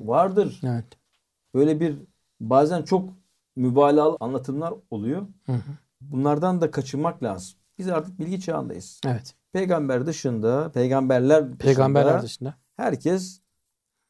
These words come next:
Speaker 1: kusur edebilir.
Speaker 2: Evet.
Speaker 1: Ama muhakkak ki sahabe benden daha üstün. Ben bunu içten inanıyorum. Çünkü Allah
Speaker 2: Onunla
Speaker 1: Resulüne
Speaker 2: muhatap olduğu için.
Speaker 1: muhatap olmuşlar.
Speaker 2: Evet.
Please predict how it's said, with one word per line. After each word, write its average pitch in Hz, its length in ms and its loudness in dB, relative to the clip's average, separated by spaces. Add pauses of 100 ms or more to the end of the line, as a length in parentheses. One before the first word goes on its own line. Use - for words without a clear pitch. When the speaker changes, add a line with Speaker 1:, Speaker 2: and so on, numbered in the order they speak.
Speaker 1:
kusur 180 300 -4
edebilir. 151 640 0 (240)
Speaker 2:
Evet. 117 320 -8 (300)
Speaker 1:
Ama 151 300 0 (680)
muhakkak 147 520 -4
ki 117 60 -10
sahabe 131 480 -4 (380)
benden 127 300 -6
daha 160 160 0 (260)
üstün. 107 320 -10
Ben 120 160 -6
bunu 135 80 -2 (120)
içten 143 340 -4 (140)
inanıyorum. 139 440 -4 (320)
Çünkü 190 240 0
Allah 180 300 4 (440)
Speaker 2:
Onunla 147 140 0
Speaker 1:
Resulüne 180 180 8
Speaker 2:
muhatap 147 360 2
olduğu 123 220 -4
için. 127 100 -2
Speaker 1:
muhatap 175 240 6
olmuşlar. 135 320 0
Speaker 2:
Evet. 95 160 -8